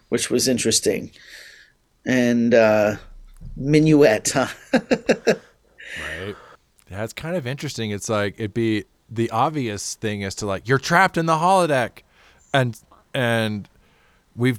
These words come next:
Speaker 2: we've had trapped in the holodeck episodes, and there's many more to come.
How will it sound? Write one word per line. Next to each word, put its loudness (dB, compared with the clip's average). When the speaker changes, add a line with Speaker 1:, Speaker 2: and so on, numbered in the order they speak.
Speaker 2:
we've 0
had 0
trapped -2
in -6
the -4
holodeck 0
episodes, -4
and -2
there's -2
many -4
more -2
to -6
come. -4